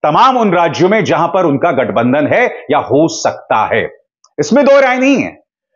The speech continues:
मगर अगर कांग्रेस के अड़ियल रवैये की दुहाई देनी थी तो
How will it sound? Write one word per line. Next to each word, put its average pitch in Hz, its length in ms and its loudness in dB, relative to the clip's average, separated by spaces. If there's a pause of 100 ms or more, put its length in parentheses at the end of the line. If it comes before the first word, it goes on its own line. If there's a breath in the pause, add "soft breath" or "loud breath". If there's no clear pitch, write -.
(160 loud breath)
मगर 247 220 2
अगर 240 240 0
कांग्रेस 247 520 0
के 240 140 0
अड़ियल 226 400 2
रवैये 208 360 2
की 214 120 0
दुहाई 180 340 2
देनी 190 260 2
थी 143 240 2 (320 loud breath)
तो 143 60 0